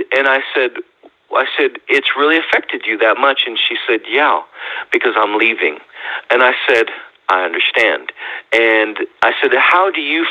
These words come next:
feel about what's happening here?" And this is what got me. She said, "This has become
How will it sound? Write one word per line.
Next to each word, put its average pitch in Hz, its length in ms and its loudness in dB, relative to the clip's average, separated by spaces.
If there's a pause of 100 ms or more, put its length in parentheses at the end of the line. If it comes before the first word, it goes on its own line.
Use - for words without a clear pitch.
feel 135 240 4
about 107 260 0
what's 104 260 -2
happening 98 460 -2
here?" 80 280 -4 (340)
And 85 180 -2
this - 160 0
is 131 160 0
what 123 320 2
got 95 260 4
me. 85 200 -8 (480)
She - 180 2 (120)
said, 98 220 2 (580)
"This 107 100 0 (100)
has 123 100 -2
become 110 480 0